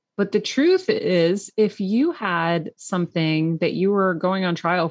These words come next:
for, some case that was important to you, wouldn't you want people to be there for you? And so, um, that's kind of the way I think about it, but it doesn't always work out that way. I, I really think that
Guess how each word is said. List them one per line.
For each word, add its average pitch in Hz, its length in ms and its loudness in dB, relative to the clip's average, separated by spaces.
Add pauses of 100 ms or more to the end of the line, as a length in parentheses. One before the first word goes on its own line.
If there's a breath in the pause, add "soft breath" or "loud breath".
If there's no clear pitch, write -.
for, 127 280 -2
some 202 280 -2
case 190 480 -4
that 143 100 -2
was 139 120 -4
important 151 400 -2
to 139 60 0
you, 131 360 -2 (480)
wouldn't 190 240 -2
you 185 160 -2
want 156 460 -2 (480)
people 160 320 -2
to - 160 -8
be 143 180 0
there 139 180 0
for 139 180 -4
you? 147 400 2
And 127 180 -2
so, 139 500 -2 (600)
um, 147 680 -6 (220)
that's 147 220 -6
kind 143 260 -4
of 135 260 -4 (460)
the 143 60 -6
way 131 160 -2
I - 20 -4
think 123 220 -6
about 117 260 -6
it, 117 160 -8
but 117 220 -6 (1120)
it 165 80 -4
doesn't 180 240 -2
always 185 240 -2
work 143 180 -4
out 127 160 -6
that - 160 -6
way. - 360 -4
I, 185 40 -4
I - 20 -2
really 175 280 2
think 156 340 -4
that 131 320 -2